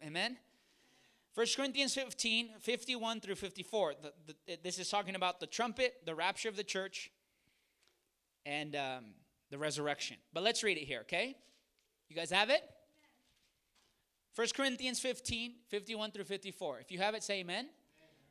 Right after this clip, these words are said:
It says this. It says, "Behold, I tell you a mystery. Not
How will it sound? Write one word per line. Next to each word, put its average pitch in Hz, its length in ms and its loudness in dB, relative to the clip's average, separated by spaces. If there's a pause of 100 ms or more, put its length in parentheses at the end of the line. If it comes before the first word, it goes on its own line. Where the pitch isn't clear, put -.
(200)
It - 340 -16
says 185 140 -10
this. - 420 4 (1200)
It 170 100 -6
says, 226 220 4
"Behold, 240 400 8
I 277 60 8
tell 262 260 2
you 254 120 2
a 226 40 0
mystery. 202 560 -2 (240)
Not 208 260 4